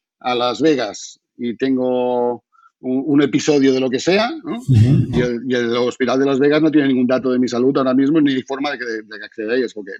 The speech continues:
Speaker 1: pensar que el hospital de Las Vegas se conectará con el hospital de Barcelona
Speaker 2: Ujú.
Speaker 1: para recoger mis datos de salud es impensable. Las conexiones por el, por el backend son impensa-, impensables. Entonces, lo ideal es eso. Yo iré con mi wallet y digo, "Mira, ten,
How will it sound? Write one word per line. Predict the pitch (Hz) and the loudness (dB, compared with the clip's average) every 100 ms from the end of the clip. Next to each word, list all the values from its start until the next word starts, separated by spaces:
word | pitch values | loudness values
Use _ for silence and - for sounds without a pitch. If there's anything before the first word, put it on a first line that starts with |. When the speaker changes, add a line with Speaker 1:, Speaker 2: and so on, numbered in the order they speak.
| _ | _
Speaker 1:
pensar | 120 117 131 139 | -4 -4 0 -2
que | 123 | 0
el | 135 | -2
hospital | 101 131 127 | -2 -2 -2
de | |
Las | 131 123 | -2 -2
Vegas | 135 113 | -2 -4
se | 117 | -6
conectará | 113 110 95 113 | -8 -8 -8 -8
con | 123 123 | -6 -8
el | |
hospital | 120 123 120 | -6 -4 -2
de | |
Barcelona | 120 117 120 131 104 | -2 -2 -2 -2 -2
Speaker 2:
Ujú. | 123 98 107 113 - | 0 2 2 0 -4
Speaker 1:
para | 123 113 | -2 0
recoger | 110 101 117 | -2 -2 0
mis | 120 | 2
datos | 117 113 | 2 0
de | 120 | 0
salud | 113 120 123 | 0 0 2
es | 127 | 0
impensable. | 113 101 98 98 82 | 0 -2 -4 -6 -8
Las | 80 | -10
conexiones | - 101 95 110 117 113 | -8 -8 -4 -2 -2 -2
por | 120 113 | -2 0
el, | 110 107 _ - - _ | -2 -4 _ -20 -20 _
por | 117 | 0
el | 117 | 0
backend | 107 113 | 0 0
son | 127 | 0
impensa-, | 123 104 98 120 | 0 -2 -6 -6
impensables. | 110 98 92 90 92 95 | -6 -6 -8 -8 -10 -14
Entonces, | 92 92 - - | -14 -12 -12 -10
lo | 123 123 | -4 -2
ideal | 117 | 2
es | 135 | 2
eso. | 147 139 | 2 2
Yo | 113 | 0
iré | 123 | 0
con | 123 | 2
mi | 131 | 2
wallet | 127 160 190 | 4 2 2
y | 170 | 0
digo, | 127 113 | -2 -2
"Mira, | 135 104 - | -2 -4 -6
ten, | 139 131 | -6 -6